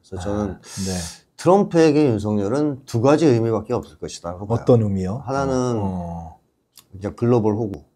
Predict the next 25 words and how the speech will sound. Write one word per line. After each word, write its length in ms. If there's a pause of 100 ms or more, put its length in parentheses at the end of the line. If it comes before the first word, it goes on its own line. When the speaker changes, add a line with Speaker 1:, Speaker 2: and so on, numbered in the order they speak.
(520)
Speaker 1:
그러니까 440 (360)
현금 440
지급기, 540 (400)
Speaker 2:
야. 80 (560)
Speaker 1:
캐시머신이라고 760
불렀습니다. 600 (120)
Speaker 2:
네. 260
Speaker 1:
한국을. 520 (100)
Speaker 2:
어. 240
Speaker 1:
이게 140
이제 140
윤석열 380
보고 140
한 120
얘기 140
아니겠습니까? 720
Speaker 2:
그렇죠. 440 (280)
Speaker 1:
근데 280
이게 200
이제 240 (600)
현금 300
지급기가 680 (340)
고장난 540
현금 320
지급기입니다. 720